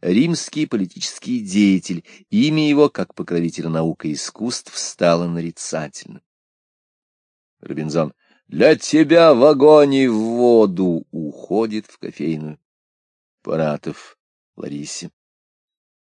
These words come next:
"Позвольте теперь поблагодарить вас за удовольствие.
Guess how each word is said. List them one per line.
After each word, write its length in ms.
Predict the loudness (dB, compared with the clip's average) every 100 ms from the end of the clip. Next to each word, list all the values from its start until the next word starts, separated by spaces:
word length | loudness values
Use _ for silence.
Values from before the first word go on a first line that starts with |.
| _
"Позвольте 680 | -12 -10 -6 -2 -2 -2 -10
теперь 320 | -12 -8 -8
поблагодарить 840 | -8 -8 -6 -4 -4 -2 -4 -6
вас 180 | -8 -8
за 220 | -8 -8
удовольствие. 1000 | -10 -8 -8 -6 -8 -10 -12 -14 -14 -16